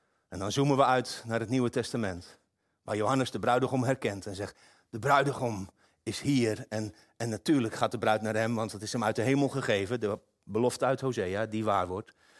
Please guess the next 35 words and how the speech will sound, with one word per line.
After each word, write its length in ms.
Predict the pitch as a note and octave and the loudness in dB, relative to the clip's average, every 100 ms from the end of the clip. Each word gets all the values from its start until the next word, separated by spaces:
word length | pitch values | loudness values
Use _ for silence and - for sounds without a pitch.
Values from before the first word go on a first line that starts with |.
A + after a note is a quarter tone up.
| _ _ _ - | _ _ _ -6
En, 240 | A2 A2 | -4 -2
en, 220 | G#2+ G#2+ - | -2 -4 -4
en 240 | G#2+ G2+ | -4 -4
de 120 | G#2+ | -4
bruidegom 680 | F2+ B2 C3 C3 B2+ B2+ C3 | -2 2 4 4 2 0 0
komt 220 | C#3 C3 | 0 0
de 80 | C3 | 0
bruid 280 | A#2+ E2+ - | 0 0 -2
toe. 240 | G2+ A2 - _ _ _ _ _ | -8 -10 -14 _ _ _ _ _
En 100 | G2 | -12
vervolgens 360 | F2+ A#2 A#2+ A2+ | -4 -2 0 -2
zegt 120 | A2+ | 0
Jezus 320 | A2+ A2+ A2 | 0 0 -2
zelf, 240 | A#2+ A2+ | -2 -2
"Ik 140 | - A#2 | -4 -4
ben 160 | A2 | -4
het." 240 | G2 A2+ - _ _ _ _ _ _ _ _ | -2 -6 -10 _ _ _ _ _ _ _ _
En 120 | B2+ | -4
het 100 | C3 | -2
is 200 | A2+ - - _ | -2 -6 -8 _
tot 160 | D#3+ | -2
op 80 | C3 | 0
heden 300 | C3+ E3 C#3+ | 4 4 4
alleen 340 | B2+ C#3 F3+ E3+ | 4 6 6 6
maar 380 | C#3+ B2 - - _ _ _ _ _ _ _ _ _ _ _ | 4 4 0 -10 _ _ _ _ _ _ _ _ _ _ _
de 120 | B2 | 0
Vader 400 | E3+ D#3 D3 C3+ | 6 6 6 4
en 140 | B2+ | 2
de 100 | B2 | 0
Zoon 280 | A#2+ D#3+ D3+ | 4 4 4
die 140 | B2 A2+ | 4 2
aan 100 | A2+ | 0
het 100 | G#2 | 0
woord 220 | A2 - | -2 -4
zijn. 340 | F2+ D2+ - | -8 -12 -16